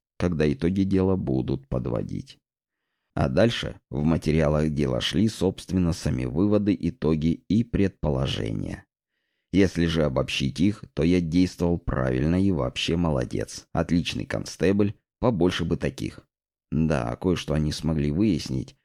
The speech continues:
но ничего принципиально нового. Для чего всё это было? Это всё ещё огромный вопрос. Непонятно, для чего было заражать всю деревню магическими паразитами.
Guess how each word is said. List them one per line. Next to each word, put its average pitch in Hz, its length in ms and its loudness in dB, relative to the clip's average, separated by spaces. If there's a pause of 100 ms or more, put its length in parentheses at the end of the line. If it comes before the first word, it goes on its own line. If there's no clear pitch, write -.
(440)
но 95 160 4
ничего 107 380 4
принципиально 76 720 0
нового. 52 540 -6 (880)
Для 95 220 2
чего 147 460 4
всё 85 280 0
это 82 240 0
было? 65 480 -4 (580)
Это 90 280 2
всё - 280 -2
ещё 104 320 2
огромный 78 500 0
вопрос. - 600 -8 (480)
Непонятно, 92 640 0
для 67 180 -2
чего 73 280 0
было 73 260 0
заражать 78 520 -2
всю - 180 -4
деревню 78 420 0
магическими 76 760 -2
паразитами. 64 800 -6